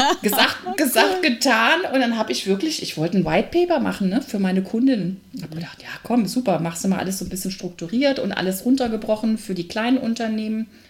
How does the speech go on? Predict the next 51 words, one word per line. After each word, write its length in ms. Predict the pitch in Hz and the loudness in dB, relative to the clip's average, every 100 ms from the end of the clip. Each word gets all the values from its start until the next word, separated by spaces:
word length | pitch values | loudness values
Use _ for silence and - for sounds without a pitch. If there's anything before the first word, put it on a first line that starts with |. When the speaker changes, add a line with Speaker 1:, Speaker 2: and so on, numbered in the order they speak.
| _ _ _ _ _ _ _ | _ _ _ _ _ _ _
Speaker 1:
Und 340 | 185 180 175 165 | 0 0 -2 -4
dann, 360 | 151 180 220 | -2 0 2
äh, 600 | 254 208 202 196 196 - | 2 0 0 0 -2 -6
sagte 320 | - 190 - | -8 -8 -2
eine 120 | 196 190 | -2 -2
Kundin 360 | - 190 247 | 0 2 2
von 220 | - 220 | 0 0
mir, 340 | 220 247 262 262 - - _ _ _ _ - | 2 2 2 0 -4 -20 _ _ _ _ -12
"Du, 200 | 160 180 | 0 2
mach 180 | 175 180 | 2 2
mal 160 | 226 | 2
ein 60 | - | 2
Exposé, 460 | 175 - 190 185 185 | -2 -2 -2 0 -2
ich 160 | 190 | -2
schick's 240 | - 196 - | -4 -4 -2
mal 120 | 185 | -2
an 80 | 170 | -2
ein 60 | |
paar 160 | - 165 | -4 -10
Verlage." 440 | - 170 151 160 | -8 -6 -6 -6
Ich 120 | 131 | -8
so, 100 | - 147 | -10 -16
"Nee, 340 | - - 151 - | -20 -20 -20 -20
komm." 240 | - - - _ _ _ _ _ _ _ | -20 -20 -20 _ _ _ _ _ _ _
Und, 340 | 196 165 160 147 135 - _ _ | -2 -2 -2 -4 -6 -8 _ _
Speaker 2:
<laughs> 380 | _ _ - | _ _ -8
Speaker 1:
äh, 120 | 190 165 | -4 -4
auf 180 | - | -6
einmal 200 | 160 147 | -8 -8
hatte 100 | 147 | -8
ich 100 | - | -10
zwei 140 | - 175 | -8 -4
Angebote 540 | 190 196 170 160 - | -2 -2 -4 -6 -8
auf 80 | - | -10
dem 120 | 160 | -12
Tisch 280 | - 180 - | -14 -16 -12
liegen, 280 | 170 160 165 | -10 -10 -10
ne? 200 | 160 190 139 | -10 -10 -10
Das 100 | 131 - | -12 -8
Speaker 2:
Ach. 40 | |
Speaker 1:
war 140 | 160 | -6
so, 280 | 156 170 143 - | -4 -4 -6 -12
ich 180 | 139 - | -12 -12
hat-, 160 | - | -12
hab 100 | - | -14
ich 100 | - | -14
ja 60 | 139 | -16
überhaupt 220 | 123 - | -18 -14
nicht 160 | 170 - | -14 -14
mit 140 | - | -18
gerechnet. 440 | 147 147 151 - | -16 -16 -16 -18